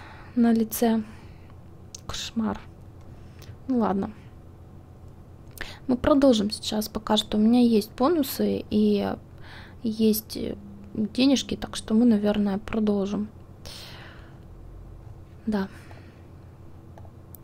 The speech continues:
Эп-, следующий эпизод. Купидон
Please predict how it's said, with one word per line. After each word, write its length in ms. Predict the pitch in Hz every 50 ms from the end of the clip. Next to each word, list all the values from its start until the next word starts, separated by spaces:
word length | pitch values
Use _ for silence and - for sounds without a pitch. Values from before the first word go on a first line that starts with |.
| - - - - - - - - - - - - - - - - - - - - - - - - - - 349
Эп-, 120 | 302 240 - -
следующий 760 | - - - 240 240 277 320 311 302 285 - - 254 254 - -
эпизод. 540 | - 233 240 - - 233 226 240 240 226 226
Купидон 680 | - - 240 226 - 220 202 208 220 254 277 311 302